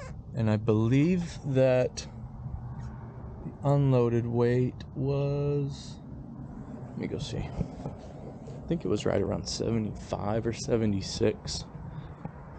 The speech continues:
and it's thirty-two foot ten inches, so right in that sweet spot. Um,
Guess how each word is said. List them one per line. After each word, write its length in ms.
and 140
it's 220
thirty-two 680
foot 360
ten 260
inches, 520
so 140
right 300
in 120
that 220
sweet 440
spot. 360
Um, 560